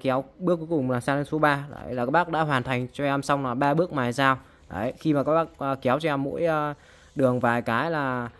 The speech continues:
ờ, khi mà các bác lôi ra các bác thái rất ngọt luôn. Đấy, mà sắc rất là lâu mà nó mài rất là nhanh, chỉ việc cho vào đây kéo vài đường cái nó sắc rất là nhanh luôn. Đấy, các bác không cần phải mài đá mà điếc lôi ra nó khuôn các thứ nó lỉnh kỉnh. Đấy, con này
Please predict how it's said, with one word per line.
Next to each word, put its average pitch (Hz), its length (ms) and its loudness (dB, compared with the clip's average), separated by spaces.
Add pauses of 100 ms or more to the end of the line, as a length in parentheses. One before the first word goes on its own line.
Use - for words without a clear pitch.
(220)
ờ, 110 420 -4 (180)
khi 151 160 0
mà 131 80 0
các 143 80 0
bác 156 260 -2
lôi 151 200 2
ra 147 60 0
các 143 80 0
bác 165 180 0
thái 139 280 -2
rất - 220 -2
ngọt 120 240 -2
luôn. 131 160 -4 (220)
Đấy, 98 160 -8
mà 120 140 -4
sắc 156 240 -8
rất 175 100 4
là 175 100 6
lâu 151 280 6
mà 135 200 -2
nó 151 60 0
mài 139 240 8
rất 185 100 0
là 202 80 2
nhanh, 175 260 4
chỉ 131 140 -2
việc 139 180 2
cho 160 100 4
vào 156 120 4
đây 160 100 4
kéo 156 240 4
vài 156 160 4
đường 135 200 2
cái 131 220 0
nó 185 80 -4
sắc 196 200 -4
rất 208 140 0
là 156 80 0
nhanh 151 220 0
luôn. 156 120 2 (240)
Đấy, - 100 -14
các - 60 -8
bác 170 180 -2
không 156 160 -6
cần 123 180 -2
phải 104 160 -4 (380)
mài 120 260 2
đá 131 220 2
mà 196 60 -2
điếc 185 200 -2
lôi 160 220 4
ra 147 160 -2
nó 156 100 -2 (100)
khuôn 147 420 -2 (320)
các 165 180 0
thứ 156 120 0
nó 185 80 0
lỉnh 131 180 2
kỉnh. 110 260 -6 (160)
Đấy, - 140 -10
con 139 80 -4
này 123 120 -2